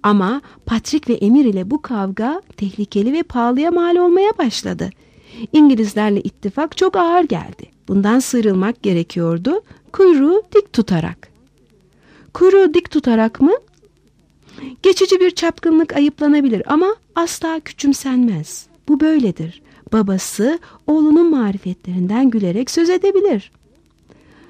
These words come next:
"Ama benim gülmeye hiç niyetim yok. Bayan Stolta'nın söylenenleri duyunca ne hale geleceğini düşündüğümde utançtan yerin dibine geçiyorum." "Papazın karısı için üzülme, o bir İngiliz."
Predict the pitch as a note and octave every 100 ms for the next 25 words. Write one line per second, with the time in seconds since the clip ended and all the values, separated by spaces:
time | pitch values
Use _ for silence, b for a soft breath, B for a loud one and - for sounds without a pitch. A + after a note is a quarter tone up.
0 | b E4+ F4 E4+ F4 E4+ E4+ E4 E4+ E4+
1 | D#4 A#4 - - C4+ A#3+ A3 G#3+ F#3+ C3
2 | - B B - A3+ A#3+ D4+ - - C4
3 | A#3+ G#3 C4+ - A#3+ G#3+ G#3+ A3 A3 G#3+
4 | A3 G#3+ A3+ A3+ G#3+ G#3 C4 B3+ G#3 G3
5 | F#3+ A3 G#3 G3+ G3 A3+ C4 D4 F4 E4+
6 | D#4+ D#4+ D#4 G#4+ B B - F4+ F#4+ F4+
7 | F4 - - F#4 A4 F4+ D#4 D#4 D4 G#3
8 | G3 C#4 G3+ G3 - E3+ - - _ _
9 | _ _ _ _ _ _ _ _ _ _
10 | _ - b b b b b b - E4
11 | F#4 F4 G4+ G4 F#4+ F4+ - E4+ F4 E4
12 | E4 D#4 F3+ - C4+ D4 D#4+ D4 F#3+ -
13 | - -